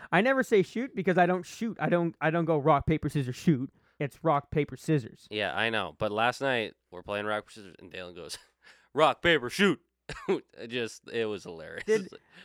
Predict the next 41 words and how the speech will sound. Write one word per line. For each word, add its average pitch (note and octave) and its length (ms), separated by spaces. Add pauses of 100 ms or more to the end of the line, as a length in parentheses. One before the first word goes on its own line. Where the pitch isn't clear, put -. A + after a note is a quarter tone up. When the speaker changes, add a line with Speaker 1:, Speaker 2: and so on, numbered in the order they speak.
(500)
Speaker 1:
did C#3+ 40
we, D3 80
Speaker 2:
Speaking, A3 320
Speaker 1:
I, C#3+ 100
speaking - 160
Speaker 2:
speaking A3 220
Speaker 1:
of F3+ 60
Speaker 2:
of D#3+ 100
Speaker 1:
la-, C3+ 60
Speaker 2:
last C3 200
Speaker 1:
yeah, C#3+ 120
Speaker 2:
night. G#2+ 280
Speaker 1:
I - 80
was F3 80
gonna F3 100
say, D#3 140
I A#2+ 140
don't F#3 160
remember E3+ 220
playing D#3 240
no, C#3+ 280
uh, B2+ 320 (160)
no C#3+ 140
rock, C#3 260
paper, B2+ 180
scissors. - 420
Speaker 2:
Mm. G2+ 480 (1040)
Yeah. F#2+ 240 (100)
Do A#2 80
you A#2 40
remember G#2+ 180
the G2+ 100
other A#2 120
games? D3+ 320 (560)
Speaker 1:
Yeah, C#3+ 280 (200)
a B2 60
few. D#3 300
I C#3 140
don't D3 120
know, C#3 140
man. B2+ 300